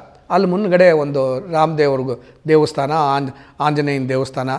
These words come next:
ಎಲ್ಲ ಚೆನ್ನಾಗಿದೆ. ಈ ಜಾಗಕ್ಕೆ, ಈ ಜಾಗಕ್ಕೆ ನಾವು ಕುದುರೆ ಗಿದುರೆ ಎಲ್ಲ ಹೋಗಬೇಕು. So ಈ ಕುದುರೆ ಗಿದುರೆಯಲ್ಲಿ ಇಲ್ಲಿಂದ ಮೆಟ್ಲು ಹತ್ತಿಸಿ ಕುದುರೆ ಜಾರತ್ತದು.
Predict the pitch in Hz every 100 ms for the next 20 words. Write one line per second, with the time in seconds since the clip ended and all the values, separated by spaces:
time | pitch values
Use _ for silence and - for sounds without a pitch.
0 | - - _ - 147 160 147 131 120 127
1 | 175 214 202 151 180 208 294 214 151 143
2 | - - _ _ _ - 185 220 180 170
3 | 196 208 202 220 202 175 170 160 180 165
4 | 175 160 151 165 160 151 180 147 139 131
5 | - _ _ _ _ _ _ _ - 180
6 | 156 131 165 190 180 170 175 190 202 180
7 | 165 175 147 143 - 175 151 - 220 240
8 | 240 - _ 240 262 170 185 233 - 156
9 | 123 - -